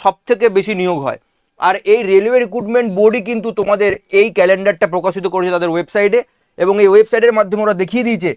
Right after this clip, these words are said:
যে জানুয়ারি থেকে মার্চ এএলপি বা অ্যাসিস্ট্যান্ট লোকো পাইলট এই পরীক্ষাটার কিন্তু ফর্ম ফিল আপ হয়ে গেছে। অর্থাৎ জানুয়ারি থেকে মার্চ কিন্তু এএলপির ফর্ম ফিল আপ হয়ে গেছে অ্যাসিস্ট্যান্ট লোকো পাইলট,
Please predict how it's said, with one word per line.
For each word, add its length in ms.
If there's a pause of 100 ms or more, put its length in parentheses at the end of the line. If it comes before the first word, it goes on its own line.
(280)
যে 60 (120)
জানুয়ারি 380
থেকে 140 (140)
মার্চ 220 (200)
এএলপি 340 (100)
বা 60 (120)
অ্যাসিস্ট্যান্ট 600
লোকো 180 (100)
পাইলট 340 (540)
এই 80 (120)
পরীক্ষাটার 520
কিন্তু 260
ফর্ম 220
ফিল 160
আপ 120
হয়ে 200
গেছে। 200 (580)
অর্থাৎ 280 (360)
জানুয়ারি 360
থেকে 120 (100)
মার্চ 180 (100)
কিন্তু 200 (140)
এএলপির 400
ফর্ম 200
ফিল 140
আপ 120
হয়ে 160
গেছে 200
অ্যাসিস্ট্যান্ট 440
লোকো 220
পাইলট, 260